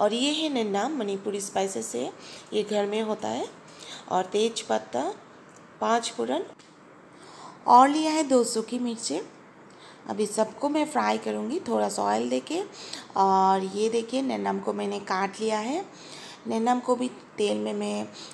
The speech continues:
छौंक लगा दूँगी। हम लोग किसी भी वेज recipe में नन्नम ज़रूर देते हैं, जैसे कि South Indian dish में, अ, करी पत्ता ज़रूर जाता है,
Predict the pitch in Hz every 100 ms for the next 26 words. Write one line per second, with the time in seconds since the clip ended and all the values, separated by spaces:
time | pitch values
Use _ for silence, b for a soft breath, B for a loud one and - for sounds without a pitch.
0 | - - 233 226 220 208 196 190 196 196
1 | 226 339 - B B B - - - -
2 | - - - - - - 240 233 240 254
3 | 269 269 311 302 302 240 214 214 214 214
4 | 202 208 208 302 330 208 196 202 196 202
5 | 208 269 302 262 233 233 226 247 392 -
6 | B B B B B B - 220 220 226
7 | 226 214 220 240 226 226 220 226 220 233
8 | 233 233 - - 208 202 196 220 233 233
9 | 226 226 220 202 214 202 208 202 202 285